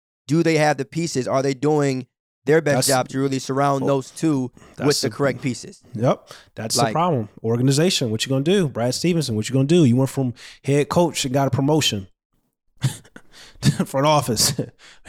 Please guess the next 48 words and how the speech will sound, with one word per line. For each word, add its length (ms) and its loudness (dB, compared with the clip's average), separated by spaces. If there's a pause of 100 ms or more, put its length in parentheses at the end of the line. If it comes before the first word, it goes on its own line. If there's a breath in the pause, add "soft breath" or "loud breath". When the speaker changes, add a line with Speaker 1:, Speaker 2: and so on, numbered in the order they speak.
(120)
Speaker 2:
You 100 2
know, 80 -6 (260 loud breath)
I 80 -2
don't 100 2
know 120 4
any, 260 4
any, 340 2
any, 440 0 (280)
that's, 480 -2
I 120 -2
don't 100 2
wanna 160 2
get 100 2
into 200 2
that, 220 -2
but 300 2 (240 loud breath)
it's 120 2
just 120 -2
kinda 160 2
like, 60 2
what 120 2
you 60 0
gonna 160 2
do? 140 4
Are 80 4
you 40 2
gonna 140 2
put 140 2
the 80 0
right 220 -2
pieces 340 -2
for 240 0
these 200 0
two 140 -4
players 320 -2
to, 80 -10
to 220 -2
succeed 500 -2
together? 460 0 (480 soft breath)
So 160 2
we, 140 2
people 260 2
can 80 -2
stop 320 0
the, 100 -2
like, 280 -2
"Oh, 260 2
like, 320 0